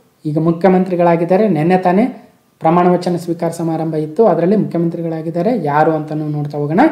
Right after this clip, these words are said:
So which party has won the most number of seats in the recent Bihar Assembly elections ಅಂದ್ರೆ ಭಾರತೀಯ ಜನತಾ ಪಾರ್ಟಿ, ಇಂಡಿಯನ್ ನ್ಯಾಷನಲ್ ಕಾಂಗ್ರೆಸ್, ಜನತಾದಳ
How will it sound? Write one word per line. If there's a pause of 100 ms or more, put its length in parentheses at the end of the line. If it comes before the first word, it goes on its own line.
(320)
So
which
party
has
won
the
most
number
of
seats
in
the
recent
Bihar
Assembly
elections
ಅಂದ್ರೆ (500)
ಭಾರತೀಯ
ಜನತಾ
ಪಾರ್ಟಿ,
ಇಂಡಿಯನ್
ನ್ಯಾಷನಲ್
ಕಾಂಗ್ರೆಸ್,
ಜನತಾದಳ